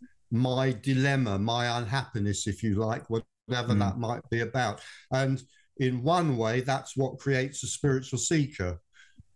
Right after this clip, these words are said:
Speaker 1: And I mean,
Speaker 2: Mm.
Speaker 1: I was a s-, very, very sincere spiritual seeker, I would say, for probably about thirty years.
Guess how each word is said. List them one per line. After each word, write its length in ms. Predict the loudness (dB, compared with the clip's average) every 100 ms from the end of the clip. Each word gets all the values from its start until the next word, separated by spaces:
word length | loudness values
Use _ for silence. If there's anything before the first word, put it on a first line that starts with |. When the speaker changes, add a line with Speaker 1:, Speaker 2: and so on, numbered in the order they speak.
| -4
Speaker 1:
And 100 | -2
I 40 |
mean, 140 | 2
Speaker 2:
Mm. 260 | 4 4 4
Speaker 1:
I 20 |
was 200 | 2 0
a 40 | -2
s-, 220 | -6 -6
very, 300 | 0 2 2
very 300 | 2 0 0
sincere 520 | 0 -2 -2 2 2
spiritual 600 | 0 -2 0 0 -2 -6
seeker, 500 | -4 0 0 -2 -4
I 140 | 0 0
would 180 | -2 -4
say, 240 | -2 -2
for 180 | -2 -6
probably 520 | -4 -4 -2 -2 -2
about 360 | 0 0 -2 -2
thirty 360 | 0 0 -2
years. 720 | 0 2 2 0 -2 -6 -12